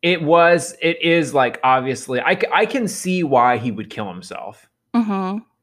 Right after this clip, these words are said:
Speaker 1: Because if you are a source for all those organizations, it's like, I can either take myself out or I'm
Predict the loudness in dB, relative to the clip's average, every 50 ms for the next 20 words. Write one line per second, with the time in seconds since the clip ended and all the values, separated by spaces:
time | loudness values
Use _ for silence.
0 | _ -8 -4 0 0 0 0 0 -2 -4 -4 -4 -6 -6 -2 4 6 6 6 6
1 | 4 2 0 0 0 2 2 0 -2 -2 0 2 2 2 2 0 -2 -2 -2 -2
2 | -4 -4 -4 -2 -2 -2 -2 -4 -6 -8 -8 -8 -10 -12 _ -20 _ -4 -4 -4
3 | -4 0 2 2 2 2 0 0 2 0 2 0 0 0 2 2 2 2 2 0
4 | 0 0 0 -2 -2 0 2 2 2 2 4 4 4 4 6 4 4 2 2 2
5 | 0 -2 -6 -8